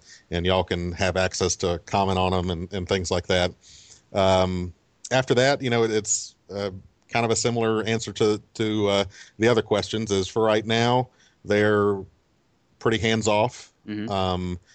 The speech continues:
Speaker 1: as we go through and transition some things and, and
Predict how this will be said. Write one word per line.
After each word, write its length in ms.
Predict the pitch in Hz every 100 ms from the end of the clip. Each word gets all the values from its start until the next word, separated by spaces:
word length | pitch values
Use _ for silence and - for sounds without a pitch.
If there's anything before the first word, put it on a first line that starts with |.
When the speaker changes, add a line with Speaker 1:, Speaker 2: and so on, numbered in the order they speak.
| _
Speaker 1:
as 200 | - 101
we 120 | 101 98
go 160 | 107
through 520 | 104 113 113 113 113 110
and 500 | 104 101 98 90 - _ -
transition 600 | 113 104 107 104 107 101
some 220 | 113 101
things 480 | 117 107 107 107 95
and, 180 | 90
and 320 | 90 95 90